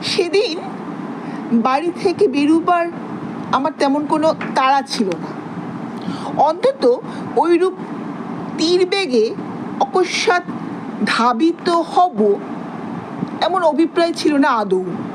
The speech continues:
কিন্তু পাথরটায় সংঘর্ষ আমার গতিবেগকে সহসা এত দ্রুত করে দিল যে অন্য দিক থেকে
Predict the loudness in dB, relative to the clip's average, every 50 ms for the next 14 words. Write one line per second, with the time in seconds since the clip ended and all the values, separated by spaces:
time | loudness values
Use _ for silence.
0 | -8 -10 -8 -8 -8 -8 -8 -8 -10 -10 -10 -10 -10 -10 -10 -10 -10 -10 -10 -10
1 | -10 -10 -10 -10 -8 -8 -8 -8 -8 -8 -8 -8 -4 -2 0 0 0 0 2 0
2 | -2 -2 -4 -4 -2 -2 -2 -2 -2 -2 2 2 2 2 0 -2 -4 -6 -6 -8
3 | -10 -10 -10 -10 -10 -10 -10 -10 -10 -10 -10 -10 -10 -10 -12 -12 -12 -10 -8 -6
4 | -2 0 0 0 0 2 2 2 2 2 0 -2 -2 2 4 4 4 4 0 -4
5 | -10 -10 -10 -10 -10 -10 -4 -2 0 2 2 2 2 0 0 0 0 0 2 2
6 | 2 0 0 0 -2 0 2 2 2 0 -4 -8 -10 -10 -8 -8 -6 -6 -6 -4
7 | -2 0 0 2 0 0 0 0 0 0 0 2 4 4 4 4 4 4 4 4
8 | 2 2 2 2 2 2 2 2 2 2 4 2 2 2 4 4 2 2 0 -4
9 | -8 -10 -10 -10 -10 -10 -10 -10 -10 -6 -2 0 0 2 2 2 2 2 0 -2
10 | -2 -2 -2 0 0 0 2 2 2 2 0